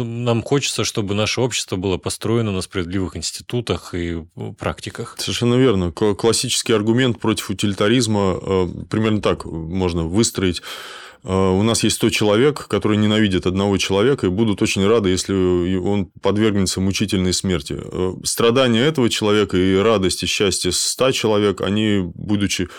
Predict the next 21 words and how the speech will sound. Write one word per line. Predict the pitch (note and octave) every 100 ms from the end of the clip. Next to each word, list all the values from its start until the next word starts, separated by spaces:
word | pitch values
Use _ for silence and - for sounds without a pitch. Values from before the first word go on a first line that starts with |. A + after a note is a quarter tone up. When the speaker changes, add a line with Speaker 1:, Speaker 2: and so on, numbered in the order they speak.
| - -
Speaker 2:
положенными | G#2 A2 G#2+ G2 F#2
на | F#2 G2
разные | G2+ F#2+ F#2+
чаши | - F#2+ -
весов, | F2+ F#2+ D3 C3 -
понятно, | - G2 A2 F#2+
куда | - G2
склонятся. | - F#2+ F#2+ F2 -
Наши... | - G2 - E2+ - - - -
и | A2 C3
мы, | A2 B2
э, | A2 F2+ F2
утилитарист | F#2+ G2 A#2 G#2 A2 B2+ - -
такой | F2+ E2+
классический, | - G2+ G2 - - G2 -
н-, | F#2+ G2 G2 F#2
ему | G2+ A#2+
нечего | A#2 A2 G2+
противопоставить | F2+ F#2+ G2 F#2 F#2+ - G#2 F2+
вот | E2+
такому, | - E2+ F2+ F2+